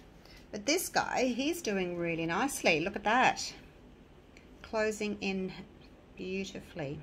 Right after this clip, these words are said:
So I don't mind if everything doesn't close in. I don't mind a bit of transparency, but I think next time I'll add a few more little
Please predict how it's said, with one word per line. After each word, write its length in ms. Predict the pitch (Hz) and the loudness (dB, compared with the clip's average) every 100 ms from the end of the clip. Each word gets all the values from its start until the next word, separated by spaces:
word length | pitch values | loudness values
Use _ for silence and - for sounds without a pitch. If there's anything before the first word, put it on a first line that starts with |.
| - - - - - - - - - - | -14 -20 -20 -20 -20 -20 -20 -20 -20 -18
So 420 | - 185 180 180 | -12 -8 -6 -2
I 80 | - | 0
don't 180 | 220 262 | 0 0
mind 240 | 226 220 | 0 2
if 180 | 208 202 | 2 2
everything 420 | 190 190 208 240 | 0 0 -2 -2
doesn't 280 | 226 220 240 | -2 -2 -6
close 320 | - 233 226 | -4 -2 0
in. 160 | 262 269 | -2 -2
I 40 | |
don't 160 | 214 - | -2 -2
mind 180 | 202 190 | 0 -2
a 40 | |
bit 100 | 190 | -4
of 120 | 180 | -6
transparency, 760 | - 202 196 - 202 202 208 269 | -6 -6 -6 -4 -4 -2 -2 -2
but 180 | 254 196 | -2 -2
I 40 | 208 | -2
think 200 | 269 370 | -4 -2
next 240 | 247 - | -2 -2
time 220 | - 240 | -2 0
I'll 180 | 220 202 | 2 2
add 200 | 196 196 | 4 2
a 60 | 190 | 2
few 340 | - 214 202 | -2 2 2
more 360 | 185 185 185 185 | 2 2 4 4
little 340 | 180 170 170 | 2 0 -2